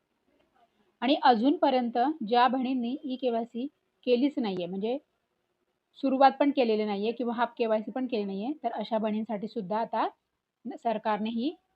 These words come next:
वेबसाईट पुन्हा नव्याने अपडेटेड आणलेली आहे. येथे क्लिक करा, तर तुम्हाला इथे क्लिक करायचं आहे. आणि सरकारने खाली नोट काय म्हटलेली आहे,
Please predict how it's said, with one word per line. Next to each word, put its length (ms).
वेबसाईट 400
पुन्हा 280
नव्याने 440
अपडेटेड 500
आणलेली 420
आहे. 280
येथे 340
क्लिक 340
करा, 220
तर 100
तुम्हाला 320
इथे 260
क्लिक 300
करायचं 320
आहे. 160
आणि 180
सरकारने 520
खाली 160
नोट 280
काय 120
म्हटलेली 360
आहे, 260